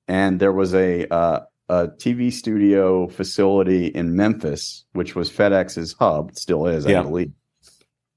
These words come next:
Speaker 1: So they would pull the spot down and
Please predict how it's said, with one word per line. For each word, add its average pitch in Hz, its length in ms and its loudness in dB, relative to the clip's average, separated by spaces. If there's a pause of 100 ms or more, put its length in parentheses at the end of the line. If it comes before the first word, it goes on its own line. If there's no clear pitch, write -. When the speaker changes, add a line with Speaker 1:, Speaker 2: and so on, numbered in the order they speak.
(160)
Speaker 1:
So 101 460 2
they 117 180 2
would 127 260 -4
pull 160 240 0
the 147 80 0
spot 120 420 0
down 95 560 0 (600)
and 98 440 0